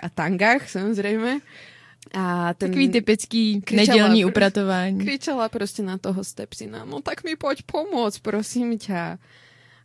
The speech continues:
Speaker 1: A on přišel samozřejmě a začal prstit, no.
Speaker 2: Klasika.
Speaker 1: A ještě teda ma prekvapilo, keď jsem robila research. Věděla jsem, že existuje ta kategoria, samozřejmě hentai, protože je to velmi populárne, ale ni-, nikdy jsem to nepozerala, protože ma to nikdy nevzrušovalo a tak,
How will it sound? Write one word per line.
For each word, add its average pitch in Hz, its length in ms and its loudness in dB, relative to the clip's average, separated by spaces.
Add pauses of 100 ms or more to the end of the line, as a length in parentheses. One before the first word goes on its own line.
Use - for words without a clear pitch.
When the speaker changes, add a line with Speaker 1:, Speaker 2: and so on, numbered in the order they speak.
Speaker 1:
A 214 80 -2
on 220 180 4
přišel 254 460 2
samozřejmě 247 460 2
a 240 40 4
začal 262 320 4
prstit, - 440 0
no. 208 260 6 (100)
Speaker 2:
Klasika. 254 520 -6 (160)
Speaker 1:
A 190 120 0
ještě 220 220 2
teda 226 240 2
ma 214 140 0
prekvapilo, 196 560 -4
keď 196 140 -12
jsem 185 120 -8
robila 180 380 -6
research. 226 380 -12 (200)
Věděla 220 340 4
jsem, 196 180 -2
že 180 80 0
existuje 180 360 -2
ta 185 100 -6
kategoria, 185 580 -8
samozřejmě 180 500 -4
hentai, 170 480 -6
protože 180 360 -6
je 175 60 -4
to 185 100 -6
velmi 175 180 -6
populárne, 208 540 -10 (120)
ale 180 380 0
ni-, 196 240 0
nikdy 214 280 0
jsem 214 140 -2
to 202 100 0
nepozerala, 185 560 0
protože 175 340 -4
ma 170 140 -2
to 160 120 -8
nikdy 165 220 -6
nevzrušovalo 160 720 -6
a 160 80 -10
tak, - 200 -14